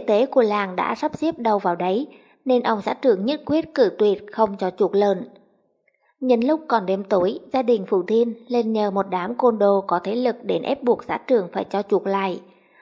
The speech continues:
Xã trưởng bất đắc dĩ không dám chống cự, đành thả lợn ra. Trên đường về, đi ngang qua một bãi đất hoang rộng lớn,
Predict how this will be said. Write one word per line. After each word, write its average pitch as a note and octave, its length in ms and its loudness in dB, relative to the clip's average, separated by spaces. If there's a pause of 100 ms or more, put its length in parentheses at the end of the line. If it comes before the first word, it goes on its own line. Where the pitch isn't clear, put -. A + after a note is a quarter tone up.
(160)
Xã G#3 140 2
trưởng G3+ 320 0
bất C4+ 120 -2
đắc D#4 240 -4
dĩ C4 200 -2
không A3 280 -4
dám F3 200 -2
chống F3+ 140 -8
cự, G#3 320 4 (320)
đành A3+ 280 0
thả F#3+ 180 -4
lợn F#3 220 0
ra. A3+ 300 0 (680)
Trên C4+ 160 4
đường A3 200 4
về, G#3 240 4
đi B3 160 2
ngang A#3+ 240 0
qua A#3 200 4
một G3+ 280 0
bãi - 180 -2
đất C#4+ 140 -4
hoang A3+ 220 -2
rộng F3+ 200 -2
lớn, G3 300 0